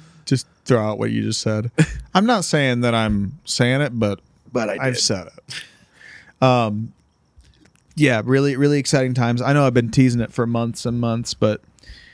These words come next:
Speaker 1: I know when it's coming out. I, I, I got it. I got it all there. It's coming soon. Don't you, don't you worry. Thank you for
Speaker 2: Peppermint clarinets.
Speaker 1: Thank you for the, the love on TikTok. That's pretty much the only thing I'm putting out right now. And, uh,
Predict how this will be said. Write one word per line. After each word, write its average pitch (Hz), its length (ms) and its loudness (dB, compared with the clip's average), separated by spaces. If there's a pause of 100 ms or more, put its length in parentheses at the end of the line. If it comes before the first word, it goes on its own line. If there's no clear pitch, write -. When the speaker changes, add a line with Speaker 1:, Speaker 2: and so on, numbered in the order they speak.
(540)
Speaker 1:
I - 160 2
know 220 220 2
when 214 120 2
it's 185 120 -2
coming 190 240 0
out. 190 420 0
I, 147 80 -8
I, - 20 -4 (180)
I 180 120 2
got 190 220 0
it. 175 160 -6
I 160 120 0
got 180 220 0
it 185 100 0
all 190 160 0
there. 196 340 -2 (380)
It's 151 160 -4
coming 185 300 0
soon. 208 460 0 (260)
Don't 151 280 -2
you, 160 140 0
don't 151 300 -4
you 175 80 0
worry. 147 320 -2 (560)
Thank 151 240 0
you 156 80 2
for 135 300 -2 (200)
Speaker 2:
Peppermint 107 360 -4
clarinets. 113 680 -4 (400)
Speaker 1:
Thank 151 240 -4
you 151 40 -6
for 143 200 -4
the, 127 180 -4 (1300)
the 131 120 -6
love 135 240 -2
on 123 140 -4
TikTok. 139 420 -2
That's 127 120 -4
pretty 131 180 -4
much 127 140 -4
the 123 60 -4
only 127 100 -2
thing 123 120 -2
I'm 117 100 -6
putting 127 220 -4
out 120 140 -2
right 131 140 -2
now. 139 240 -4 (840)
And, - 240 -4
uh, 113 280 -6